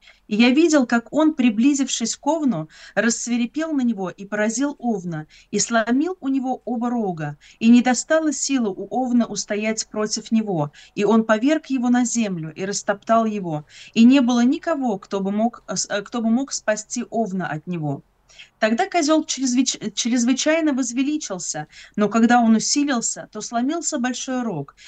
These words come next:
и на место его вышли четыре, обращенные на четыре ветра небесных. От одного из них вышел небольшой рог, который чрезвычайно разросся к югу и к востоку и к прекрасной стране.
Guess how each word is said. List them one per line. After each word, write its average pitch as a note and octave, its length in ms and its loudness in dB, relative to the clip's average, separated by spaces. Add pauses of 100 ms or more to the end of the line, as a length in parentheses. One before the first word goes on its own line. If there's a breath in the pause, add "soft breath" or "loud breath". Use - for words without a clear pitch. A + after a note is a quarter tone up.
(120)
и G3+ 100 -2
на G#3+ 140 4
место B3 360 4
его G3 220 -4
вышли A3 380 -4
четыре, C4 580 -2 (260 loud breath)
обращенные G#3 680 2
на A#3+ 140 4
четыре C#4 400 0
ветра A#3 340 -2
небесных. F3 720 -4 (500)
От G3+ 180 0
одного A3 480 2
из C4+ 280 -2
них C4+ 320 0
вышел C#4 380 -4
небольшой C4+ 560 0
рог, E3 300 -6 (220 loud breath)
который A3+ 380 2
чрезвычайно C4+ 920 0
разросся C4+ 580 -4
к - 120 -18
югу G#3 420 -6 (220 loud breath)
и F#3+ 100 -6
к - 80 -14
востоку G#3 580 -2
и F#3 140 -8
к - 140 -18
прекрасной A#3 580 0
стране. A3+ 520 0